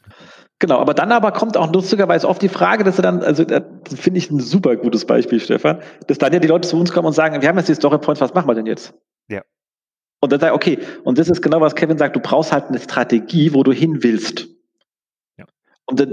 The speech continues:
Speaker 1: weil das heißt, wenn einer sagt, „Du kannst jetzt rein“, hast du sofort, was kommt und du weißt auch direkt, in welcher Priorisierung. Und, ähm, das ist in-house halt auch das Thema, du bist an einer Seite, du musst halt, deine, dein Borderline kommt aus was anderem her. Du trittst halt vierzig Maßnahmen los, weil die alle lange laufen.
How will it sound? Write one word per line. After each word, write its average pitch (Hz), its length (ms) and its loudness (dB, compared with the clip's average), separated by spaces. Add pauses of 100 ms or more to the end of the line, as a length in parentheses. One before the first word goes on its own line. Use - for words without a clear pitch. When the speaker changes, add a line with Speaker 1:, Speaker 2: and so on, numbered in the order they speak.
(100)
Speaker 1:
weil 131 120 2
das - 100 -4
heißt, 151 180 2
wenn 151 120 0
einer 143 220 2
sagt, 156 300 0
„Du 147 40 2
kannst 175 300 -2
jetzt 135 280 0
rein“, 151 280 2
hast 139 220 -2
du 127 80 0
sofort, 147 460 0
was 110 160 -2
kommt 107 260 -2
und 117 100 0
du 117 60 -2
weißt 139 180 0
auch 131 140 0
direkt, 135 300 -2
in 139 80 0
welcher 139 180 0
Priorisierung. 123 800 0 (560)
Und, 139 520 2
ähm, 131 220 2
das 151 160 0
ist 170 140 0
in-house 156 380 0
halt 131 120 0
auch 180 140 0
das 175 160 -2
Thema, 143 180 2
du 131 80 -2
bist 175 240 -4
an 143 140 -2
einer 151 340 2
Seite, 135 380 0
du 127 140 0
musst 156 380 -2
halt, 151 280 -2 (720)
deine, 135 440 4
dein 127 200 2
Borderline 147 440 2
kommt - 180 -6
aus 127 120 -4
was 135 120 0
anderem 156 300 0
her. 120 160 2
Du 123 140 -2
trittst - 380 -4
halt 143 140 -2
vierzig - 600 -4
Maßnahmen 110 500 0
los, - 320 -6
weil 123 80 2
die 135 140 -2
alle 190 240 2
lange 139 240 2
laufen. - 400 -2